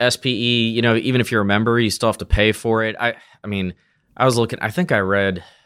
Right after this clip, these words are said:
I'm trying to remember how many papers I read. I think I read over two hundred papers last year, which at ten dollars a paper,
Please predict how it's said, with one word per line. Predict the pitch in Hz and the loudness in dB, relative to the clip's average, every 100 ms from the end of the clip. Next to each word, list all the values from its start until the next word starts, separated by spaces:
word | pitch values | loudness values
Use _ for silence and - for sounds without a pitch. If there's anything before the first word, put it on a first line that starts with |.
| _ _ _ _ _ | _ _ _ _ _
I'm | 120 | -10
trying | 123 170 | 0 0
to | 143 | 2
remember | 123 117 | 0 -2
how | |
many | 113 | -4
papers | 95 104 101 95 | -4 -4 -2 -2
I | |
read. | 92 90 | 0 2
I | 113 | 2
think | 170 165 | 2 2
I | |
read | 127 120 | 4 4
over | 101 | 2
two | - | 0
hundred | 101 87 | -2 -2
papers | 90 85 78 | -4 -6 -6
last | 76 - 58 | -6 -6 -8
year, | 60 | -8
which | 95 104 - - _ _ _ _ - | -2 0 0 -4 _ _ _ _ -2
at | 117 - | -2 0
ten | 143 156 | 0 4
dollars | 139 135 120 | 4 4 0
a | |
paper, | 107 113 113 143 143 | -2 -2 -2 -2 -2